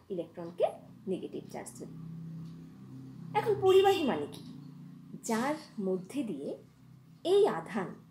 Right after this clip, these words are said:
চলাচল করতে পারে, তাকে বলা হয় পরিবাহী।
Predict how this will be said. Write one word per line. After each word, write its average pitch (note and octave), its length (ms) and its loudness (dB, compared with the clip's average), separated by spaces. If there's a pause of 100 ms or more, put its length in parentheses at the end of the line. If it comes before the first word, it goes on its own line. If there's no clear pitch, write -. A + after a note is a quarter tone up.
(200)
চলাচল A#3+ 520 2
করতে F3 340 -4
পারে, - 240 -14 (520)
তাকে D#3 300 -10
বলা D#3+ 160 -12
হয় D4+ 280 -2 (280)
পরিবাহী। - 460 -10